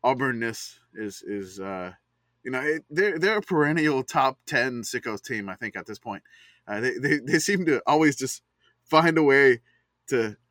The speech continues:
to get in the top ten, I think. Uh, Michigan State's a new one. Uh, so, I mean, this, this year has not gone well for them.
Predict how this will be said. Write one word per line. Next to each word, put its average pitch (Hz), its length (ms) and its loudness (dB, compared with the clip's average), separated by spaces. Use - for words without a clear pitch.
to 139 120 -6
get 143 120 2
in 135 80 -4
the 127 80 -2
top 127 240 0
ten, 120 300 -2
I 113 80 -6
think. 117 360 -8
Uh, 117 200 -2
Michigan 208 360 -2
State's 233 380 -2
a 175 40 -2
new 170 180 -2
one. 127 260 -4
Uh, 107 240 -10
so, 123 300 -2
I 120 80 2
mean, 120 340 -6
this, 147 160 0
this 165 240 -2
year 190 120 4
has 165 120 2
not 165 220 0
gone 170 300 0
well 156 260 0
for 131 140 -4
them. 98 280 -4